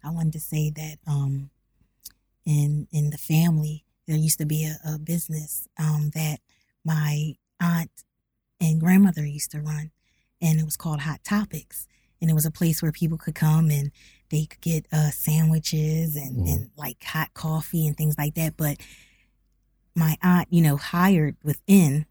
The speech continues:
Speaker 1: the
Speaker 2: Yes.
Speaker 1: family,
Speaker 2: Yes.
Speaker 1: which was a good thing.
Speaker 2: Yes.
Speaker 1: And it's unfortunate that, that it didn't stay.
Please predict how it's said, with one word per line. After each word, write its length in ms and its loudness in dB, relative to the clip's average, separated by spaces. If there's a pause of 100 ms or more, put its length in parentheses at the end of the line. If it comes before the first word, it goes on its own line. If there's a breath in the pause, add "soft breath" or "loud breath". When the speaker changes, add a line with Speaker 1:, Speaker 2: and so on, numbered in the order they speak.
(140)
Speaker 1:
the 100 4
Speaker 2:
Yes. 160 4
Speaker 1:
family, 540 4 (160)
Speaker 2:
Yes. 160 2
Speaker 1:
which 200 6
was 180 4
a 60 2
good 280 0
thing. 380 0
Speaker 2:
Yes. 380 -2 (220)
Speaker 1:
And 140 8
it's 140 2
unfortunate 680 0
that, 260 -2 (180)
that 240 -4 (100)
it 120 -4
didn't 240 0
stay. 580 0